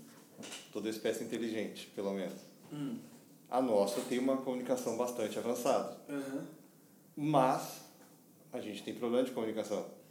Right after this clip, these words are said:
Speaker 2: Hum.
Speaker 1: O que eu falo pra você depende de contexto social, depende de uma série de fatores, mídia, ou qualquer outro tipo de interferência, pra você compreender o que eu quero que você compreenda.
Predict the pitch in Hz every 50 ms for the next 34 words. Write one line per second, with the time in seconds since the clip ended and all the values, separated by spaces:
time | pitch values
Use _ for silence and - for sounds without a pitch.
0 | - - - - 147 156 151 135 117 - - - - - 113 - - 143 156 160
1 | 156 - 135 117 117 117 117 120 113 107 107 110 107 - 123 120 135 147 - -
2 | - - - - - - 117 123 123 123 - 123 120 127 135 135 - 160 170 -
3 | - - - - - - - - 113 104 104 - 107 101 98 - 113 120 117 123
4 | 120 - 151 156 156 - 170 156 131 127 127 127 127 127 127 127 127 - - -
5 | - - - - - - - - - 104 107 104 104 - 113 110 113 117 110 110
6 | 110 107 107 107 110 110 110 110 110 - - - - - - - - - - -
7 | - - - 120 110 101 - 120 113 120 127 120 117 - - 127 123 - - 120
8 | 113 120 120 120 120 120 113 110 113 107 101 104 104 104 107 113 123 127 123 113
9 | 117 123 120 120 123 120 120 120 - 131 127 - - 120 117 117 120 117 120 117
10 | - 117 - - 117 98 107 110 110 110 107 - 120 113 110 - - 120 113 120
11 | 120 127 123 - 147 147 147 - - - - - - - 131 131 131 127 127 135
12 | 131 143 139 135 - 147 147 147 139 113 117 120 135 143 143 - 165 165 165 -
13 | 139 123 123 135 139 - - 143 143 - - 143 143 147 143 165 160 143 127 117
14 | 104 95